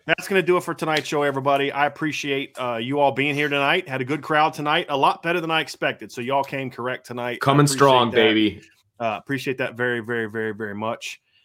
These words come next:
Speaker 1: Um, so, uh,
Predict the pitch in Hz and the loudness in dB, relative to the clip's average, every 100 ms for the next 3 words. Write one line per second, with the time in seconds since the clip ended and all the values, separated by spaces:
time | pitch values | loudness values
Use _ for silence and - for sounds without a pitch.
0 | _ _ - 98 87 78 73 69 57 _ | _ _ -16 -14 -12 -14 -16 -20 _ _
1 | _ _ _ _ _ _ _ - 143 123 | _ _ _ _ _ _ _ -10 -4 -2
2 | 113 110 104 101 - _ _ _ _ _ | -2 -4 -6 -10 -16 _ _ _ _ _
3 | - 64 57 | -20 -18 -18